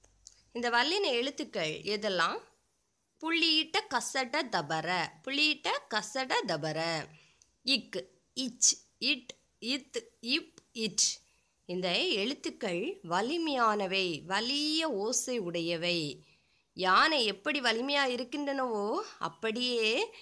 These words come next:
இந்த எழுத்துக்களாகிய இக், இச், இட், இத், இப், இட் என்ற எழுத்துக்களும்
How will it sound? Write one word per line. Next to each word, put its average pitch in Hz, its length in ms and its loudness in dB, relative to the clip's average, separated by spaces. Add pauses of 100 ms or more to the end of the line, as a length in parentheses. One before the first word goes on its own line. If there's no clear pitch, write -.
(200)
இந்த 208 200 -2
எழுத்துக்களாகிய 247 1040 0 (320)
இக், 349 560 0 (100)
இச், 302 500 0
இட், 269 420 -2
இத், 226 360 -4
இப், 208 360 -6
இட் 190 480 -4
என்ற 196 280 -2
எழுத்துக்களும் 240 800 -2